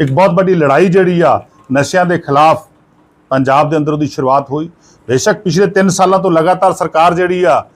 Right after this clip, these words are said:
ਨਸ਼ਿਆਂ ਨੂੰ ਖਤਮ ਕਰਨ ਲਈ ਪੂਰਾ ਜ਼ੋਰ ਲਾ ਰਹੀ ਸੀ, ਪਰ ਲੇਕਿਨ ਹੁਣ ਜਿਹੜਾ ਉਹ ਅੰਤਿਮ ਦੌਰ ਦੇ ਅੰਦਰ ਉਹ ਲੜਾਈ ਸ਼ਾਮਲ ਹੋਈ ਆ। ਸੋ ਉਸ ਦੇ ਤਹਿਤ ਅਸੀਂ ਵਿਲੇਜ ਡਿਫੈਂਸ ਕਮੇਟੀਆਂ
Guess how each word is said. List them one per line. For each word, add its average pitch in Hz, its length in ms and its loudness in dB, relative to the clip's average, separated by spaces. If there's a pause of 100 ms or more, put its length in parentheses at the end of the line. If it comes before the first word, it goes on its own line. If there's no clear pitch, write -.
(360)
ਨਸ਼ਿਆਂ 135 260 0
ਨੂੰ 185 100 -2
ਖਤਮ 180 300 -4
ਕਰਨ 180 220 0
ਲਈ 180 100 0
ਪੂਰਾ 175 280 0
ਜ਼ੋਰ 165 240 0
ਲਾ 170 140 2
ਰਹੀ 175 140 0
ਸੀ, 175 120 -8
ਪਰ 180 160 -2
ਲੇਕਿਨ 185 300 -4
ਹੁਣ 185 260 -2
ਜਿਹੜਾ 196 380 0 (320)
ਉਹ 214 100 2
ਅੰਤਿਮ 233 420 0
ਦੌਰ 190 260 4
ਦੇ 214 100 0
ਅੰਦਰ 196 180 0
ਉਹ 208 80 2
ਲੜਾਈ 180 260 2
ਸ਼ਾਮਲ 151 320 -2
ਹੋਈ 110 220 -6
ਆ। 98 120 -6 (380)
ਸੋ 208 140 -2
ਉਸ 202 180 2
ਦੇ 220 120 2
ਤਹਿਤ 196 460 0
ਅਸੀਂ 208 360 -4 (340)
ਵਿਲੇਜ 160 440 2
ਡਿਫੈਂਸ 175 280 -2
ਕਮੇਟੀਆਂ 196 560 -6